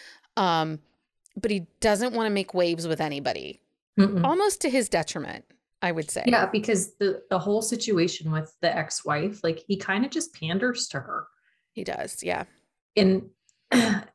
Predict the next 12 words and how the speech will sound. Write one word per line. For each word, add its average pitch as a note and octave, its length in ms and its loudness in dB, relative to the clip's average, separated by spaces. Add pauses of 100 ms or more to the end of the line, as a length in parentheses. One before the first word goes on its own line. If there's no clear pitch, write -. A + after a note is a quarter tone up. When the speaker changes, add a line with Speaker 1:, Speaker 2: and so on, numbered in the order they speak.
(120)
Speaker 2:
it G3 280 4
just, - 260 -2
it F#3+ 80 2
was F3 220 0
frustrating D#3+ 640 -2
'cause E3 180 -6
it's D#3+ 160 -8
like, E3 220 -2
you A#3 260 2
are F#4+ 240 4
a E3+ 80 -4 (1160)
capable A3+ 960 0